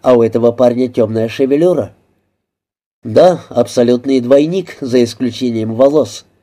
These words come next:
Невероятно". "Почему же невероятно?" — сказала Лори.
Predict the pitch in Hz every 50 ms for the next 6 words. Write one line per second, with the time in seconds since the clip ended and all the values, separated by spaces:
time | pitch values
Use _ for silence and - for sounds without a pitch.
0 | _ _ _ - 113 120 123 113 117 110 113 110 117 123 147 165 165 - 107 101
1 | 101 _ _ _ _ _ _ _ _ _ _ _ _ _ _ _ _ _ _ _
2 | _ _ - 104 113 110 - 170 180 214 214 175 131 123 113 113 110 113 123 123
3 | 139 156 160 156 135 - - 107 98 - _ _ _ _ - - - 123 110 104
4 | 113 110 110 113 120 131 147 151 139 117 90 80